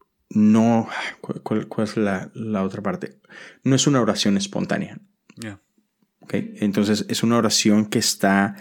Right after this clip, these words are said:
Speaker 1: ah, estructurada, ¿no? Y, y, por ejemplo,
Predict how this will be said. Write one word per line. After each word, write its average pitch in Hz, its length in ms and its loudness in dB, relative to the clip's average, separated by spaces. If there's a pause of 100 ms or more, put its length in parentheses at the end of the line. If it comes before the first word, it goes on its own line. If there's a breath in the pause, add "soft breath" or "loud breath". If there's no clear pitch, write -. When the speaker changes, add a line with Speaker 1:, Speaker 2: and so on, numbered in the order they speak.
(560 loud breath)
Speaker 1:
ah, 98 300 2
estructurada, 113 1080 0 (240)
¿no? 98 320 -4
Y, 107 260 0
y, 104 60 4
por 104 160 -2
ejemplo, 95 440 0